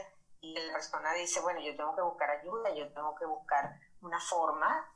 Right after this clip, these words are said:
X de, de resolver esto". Eh, pero para eso se necesita fuerza. ¿Tú cómo te sentías cuando el profesor, que por supuesto se convirtió en tu terapeuta, te, te daba toda esta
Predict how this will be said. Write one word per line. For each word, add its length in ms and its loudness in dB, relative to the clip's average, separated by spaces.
X 600 -2
de, 500 -4
de 160 -4
resolver 520 0
esto". 440 -4
Eh, 380 -2
pero 180 2
para 160 4
eso 160 6
se 140 4
necesita 460 2
fuerza. 640 4
¿Tú 440 -2
cómo 300 4
te 100 2
sentías 580 6
cuando 260 2
el 60 -8
profesor, 1080 4
que 400 0
por 160 2
supuesto 460 2
se 160 0
convirtió 400 -4
en 80 -8
tu 140 -6
terapeuta, 680 0
te, 340 -2
te 140 0
daba 340 10
toda 320 8
esta 520 6